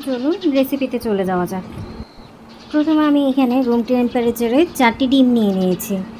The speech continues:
ডিমগুলোকে ভেঙে একটি বাটিতে নিয়ে ভালোভাবে ফেটে নেব। এরপর আমি একটি মগে পরিমাণ মতো গুঁড়া দুধ এবং পরিমাণ মতো চিনি অ্যাড করে নিচ্ছি।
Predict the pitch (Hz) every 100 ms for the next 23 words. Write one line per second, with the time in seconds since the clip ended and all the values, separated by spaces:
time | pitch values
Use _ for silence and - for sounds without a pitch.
0 | - - - - 240 240 262 254 269 254
1 | 247 233 262 - - - - - - -
2 | - - - - 247 - 269 247 240 254
3 | 285 262 262 294 247 247 247 247 262 349
4 | 277 254 240 196 170 185 - - - -
5 | - - - - - - - 269 262 302
6 | 285 254 262 247 - 262 254 220 202 208
7 | 269 - - - - - 277 269 262 262
8 | 247 247 240 240 226 247 359 - - -
9 | - - - 247 277 277 277 262 262 247
10 | 226 240 - 240 208 214 330 - - -
11 | - - - 226 220 240 208 180 170 -